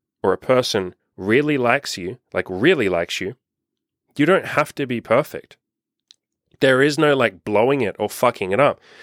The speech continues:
You can be a little awkward. You can be incredibly nervous. You can maybe not be perfect. And because they really like you,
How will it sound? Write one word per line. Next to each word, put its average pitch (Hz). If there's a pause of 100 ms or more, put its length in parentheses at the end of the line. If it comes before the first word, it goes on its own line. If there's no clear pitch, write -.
You 139
can 147
be 117
a 170
little 127
awkward. 92
You 135
can 143
be 120
incredibly 113
nervous. 90
You 131
can 135
maybe 127
not 120
be 107
perfect. 117 (180)
And 113
because 131
they 123
really 117
like 110
you, 90